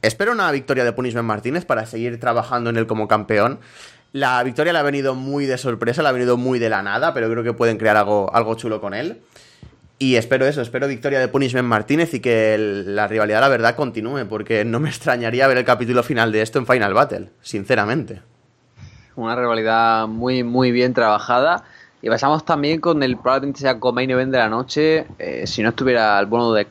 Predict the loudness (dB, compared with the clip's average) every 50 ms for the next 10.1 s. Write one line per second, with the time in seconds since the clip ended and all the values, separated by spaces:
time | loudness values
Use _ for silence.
0 | _ _ -10 -6 -4 -2 -2 0 -2 -2 -2 -2 0 0 0 2 2 2 2 2
1 | 2 2 0 0 0 0 -2 -2 -4 -4 -2 0 0 0 0 0 -2 -2 0 0
2 | 0 2 2 2 2 2 0 0 0 0 -2 -2 -2 0 0 0 0 -2 -6 -14
3 | -20 _ _ _ _ _ _ -4 0 0 0 0 0 0 0 2 0 0 0 0
4 | -2 -2 0 -2 -2 0 0 -2 -2 -2 -4 -4 -2 -2 -2 0 0 0 0 -2
5 | -2 -2 -2 -4 -4 -4 -4 -2 -2 0 0 0 0 0 2 2 2 0 0 0
6 | 2 0 0 2 0 0 -2 -2 0 0 0 2 2 2 2 2 0 0 0 0
7 | 0 0 0 0 0 2 2 2 0 0 -2 -2 -2 -4 -12 _ _ _ _ _
8 | _ _ _ _ _ _ _ _ _ _ _ -12 -6 -2 0 0 0 0 0 -2
9 | -2 -2 -2 -2 -2 2 2 2 2 2 0 -2 -2 0 0 2 2 2 0 -2
10 | -12